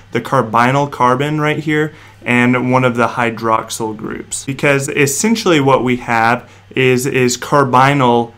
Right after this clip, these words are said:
and alcohol chemical reactions just kind of waiting to happen. And what happens when an alcohol nucleophile attacks an aldehyde or a ketone?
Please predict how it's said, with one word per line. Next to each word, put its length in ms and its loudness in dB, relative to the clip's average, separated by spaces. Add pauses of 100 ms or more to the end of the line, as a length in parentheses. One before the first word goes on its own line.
(100)
and 360 -2
alcohol 800 0
chemical 440 -4
reactions 720 -2
just 160 -8
kind 160 -4
of 140 -4
waiting 500 0
to 120 -8
happen. 500 -10
And 180 -8 (320)
what 240 4
happens 540 0
when 320 0
an 200 -2
alcohol 720 2
nucleophile 960 2
attacks 520 -4
an 140 -6 (120)
aldehyde 640 0
or 140 0
a 40 -4
ketone? 680 -4